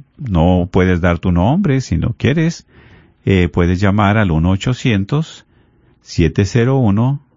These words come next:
cero tres siete tres. Uno ochocientos, siete cero uno, cero tres setenta y tres y compartir, ¿verdad?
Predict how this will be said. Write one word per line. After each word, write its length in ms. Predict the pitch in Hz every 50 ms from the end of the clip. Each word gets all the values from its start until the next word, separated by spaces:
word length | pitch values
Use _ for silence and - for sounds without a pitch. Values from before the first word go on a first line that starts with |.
| _ _ _
cero 380 | - - - 90 85 90 82 -
tres 420 | - 107 120 131 135 - - - -
siete 440 | - - - 90 78 67 - 80 76
tres. 420 | - 80 65 58 85 - - - _ _ _ _ _ _ _ _ _ _ _
Uno 260 | - 80 87 92 92
ochocientos, 840 | 92 98 - - 117 110 - - 101 87 85 85 - - 107 117 113
siete 500 | - - - - - 92 85 82 - 95
cero 300 | 92 - 104 98 101 104
uno, 400 | 101 95 92 95 104 107 113 - _ - - _ _ _ _
cero 360 | - - - 92 85 87 82
tres 400 | - - 104 107 117 123 127 127
setenta 680 | - - - - - 95 - - 87 85 80 - - 76
y 60 | 76
tres 300 | - - 85 95 - -
y 60 | 180
compartir, 640 | - - 185 180 - 185 175 - - 240 254 240 - _ _
¿verdad? 320 | 120 87 76 82 117 139